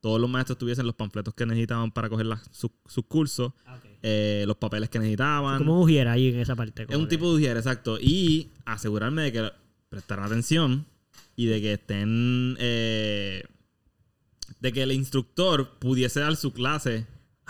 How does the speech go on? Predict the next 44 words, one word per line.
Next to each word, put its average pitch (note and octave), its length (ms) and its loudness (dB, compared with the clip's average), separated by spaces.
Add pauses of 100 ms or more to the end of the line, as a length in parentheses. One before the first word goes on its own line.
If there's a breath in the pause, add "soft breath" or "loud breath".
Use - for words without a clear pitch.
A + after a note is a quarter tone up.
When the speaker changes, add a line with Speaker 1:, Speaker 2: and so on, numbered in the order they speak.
(140)
Speaker 1:
sin B2 120 2
Speaker 2:
Ándate. E3 140 2
Speaker 1:
problema. G#2+ 480 2
O A2+ 60 -4
sea, C3+ 140 0
yo A#2+ 100 0
podía - 80 4 (240)
Speaker 2:
Facilitador. F#3+ 340 4
¿Tú F#3 120 4
qué G#3+ 140 2
hacías A3+ 240 0
que G#3 220 2
el, F#3 280 4
el, E3 400 -2 (180)
todo A3 160 2
corriera? F3+ 300 4
Speaker 1:
yo G3+ 60 4
podía A3 140 2
mandar C#3 300 2
a D3+ 40 0
callar E3 280 0
a D3+ 40 -2
un C3+ 100 -2
maestro C3+ 320 -4
si C3 100 -4
a A#2+ 40 -4
mí A2+ 80 -4
me G#2+ 80 -4
daba A2 200 -6
la A2 100 -6
gana. E3 140 0
Speaker 2:
Anda F3+ 160 0
pa'l B2+ 120 -4
carajo. A2 300 -10 (240)
Speaker 1:
No G#2+ 140 -4
lo A#2 140 0
hice C3 200 -2
porque G#2+ 280 -6
no G2+ 80 -6
me G#2 120 -6
sentía A2+ 400 -6
con A2 140 -6
esa A2 140 -8
autoridad. A2 560 -4